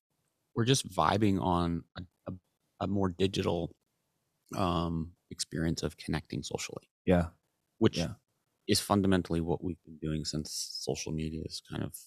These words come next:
Speaker 1: come
Speaker 2: Yeah.
Speaker 1: forward, right? I think this is just a way to, um, connect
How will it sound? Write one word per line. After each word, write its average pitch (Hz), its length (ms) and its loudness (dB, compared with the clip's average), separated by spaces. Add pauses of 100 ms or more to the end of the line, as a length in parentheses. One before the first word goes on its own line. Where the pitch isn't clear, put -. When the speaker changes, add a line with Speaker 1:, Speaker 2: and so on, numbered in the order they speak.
(140)
Speaker 1:
come - 120 -6
Speaker 2:
Yeah. 92 160 2
Speaker 1:
forward, 64 360 -2
right? - 160 -2
I 107 120 6
think 92 160 4
this 92 200 2
is 85 120 -6
just - 280 -6
a 85 80 -2
way 80 240 -2 (160)
to, 80 240 -4 (560)
um, 78 440 0 (560)
connect 87 320 0